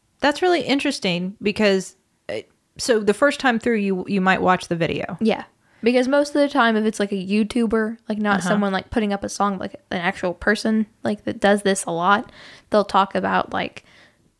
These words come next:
Speaker 2: certain things they're doing, like, at the end of the video, beginning of the video,
Speaker 1: Okay.
Speaker 2: or stuff like that. And then I'll watch it so I can actually see that. But then if it's just, like,
Speaker 1: So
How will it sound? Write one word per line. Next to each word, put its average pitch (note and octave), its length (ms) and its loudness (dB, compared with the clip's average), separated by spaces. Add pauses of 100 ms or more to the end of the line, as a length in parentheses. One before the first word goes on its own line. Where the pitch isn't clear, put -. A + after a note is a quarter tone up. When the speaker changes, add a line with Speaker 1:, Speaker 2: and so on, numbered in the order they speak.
(220)
Speaker 2:
certain G#3 320 -2
things G3 240 0
they're G3 100 0
doing, F#3+ 360 0
like, F#3+ 120 -6
at G3 60 -8
the F#3+ 80 -4
end F#3+ 120 -2
of F#3+ 40 0
the F#3 60 -4
video, F#3+ 280 -4
beginning F#3+ 320 -4
of F#3 80 -6
the F#3+ 60 -6
video, F#3 480 -4 (440)
Speaker 1:
Okay. G#3 400 -2
Speaker 2:
or G3 100 4
stuff F#3+ 280 0
like G3+ 160 -2
that. F#3+ 280 -2 (140)
And G#3+ 120 4
then G3+ 60 4
I'll F#3 140 2
watch G3 240 4
it - 80 -6
so - 100 -2
I F#3+ 40 2
can F#3+ 120 -6
actually G#3 260 -6
see A3 220 0
that. F3+ 340 -2 (460)
But G3+ 180 0
then F#3+ 220 2
if F#3+ 140 -4
it's F#3+ 160 -2
just, - 300 -4
like, - 400 -4 (760)
Speaker 1:
So - 200 -6